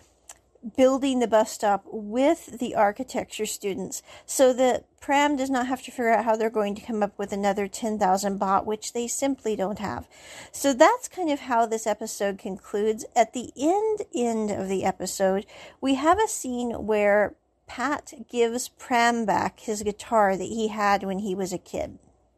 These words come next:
When Pat's parents pulled him out of high school, they didn't even let him go back for his guitar. So he's been without his guitar for quite a while, and he bought the guitar with his own money because his parents didn't believe that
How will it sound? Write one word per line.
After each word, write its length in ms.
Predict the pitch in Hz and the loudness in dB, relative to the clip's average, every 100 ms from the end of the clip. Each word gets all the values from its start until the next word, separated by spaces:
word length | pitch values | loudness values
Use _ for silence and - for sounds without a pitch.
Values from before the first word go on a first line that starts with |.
| _ _ _ _ _ | _ _ _ _ _
When 280 | 240 254 247 | -2 0 0
Pat's 340 | - 330 403 | 2 2 2
parents 400 | - 262 226 240 | -6 -8 -6 -8
pulled 260 | - 233 226 | -8 -4 -2
him 140 | 254 | 0
out 120 | 214 190 | 0 0
of 100 | 185 | -2
high 160 | 202 | -2
school, 360 | 214 - 240 - - - - - | -2 -2 0 -2 -8 -20 -20 -8
they 140 | - 240 | 0 2
didn't 260 | 285 349 | 4 2
even 380 | 269 269 262 220 | 0 0 0 0
let 180 | 214 214 | 0 0
him 220 | 226 226 | 0 -2
go 160 | 202 185 | -2 -2
back 360 | - 170 196 | 0 -2 -2
for 180 | - 214 | -4 -4
his 200 | 208 202 | -4 -6
guitar. 640 | - 180 - - - - - - - - | -8 -10 -6 -2 -2 -4 -8 -20 -20 -12
So 420 | - - 254 233 | -4 4 6 6
he's 600 | 233 - 254 247 240 233 | 2 -6 -6 -4 -4 -6
been 240 | 214 233 320 | -2 0 0
without 280 | 359 262 240 | 0 0 -2
his 100 | 247 | -2
guitar 500 | 220 - - 214 196 | -6 -4 4 4 4
for 220 | - 196 | -4 -14
quite 300 | - 214 202 | 0 2 4
a 40 | |
while, 220 | 190 185 196 | 2 2 2
and 140 | 220 | -2
he 140 | - | -4
bought 360 | 247 262 311 359 | 0 2 2 0
the 80 | 294 | -4
guitar 380 | 240 240 240 214 | -4 -2 0 0
with 160 | 208 | 0
his 140 | 202 202 | -4 -2
own 180 | 202 | 0
money 220 | 208 202 190 | 0 -2 -2
because 460 | 190 - 214 202 | -4 -2 -4 -2
his 180 | 202 190 | -6 -8
parents 440 | - 233 226 220 | -6 -2 -2 -4
didn't 360 | - 220 214 - | -6 -4 -4 -4
believe 480 | 202 208 190 185 180 | -4 -2 -2 -4 0
that 180 | 185 | -2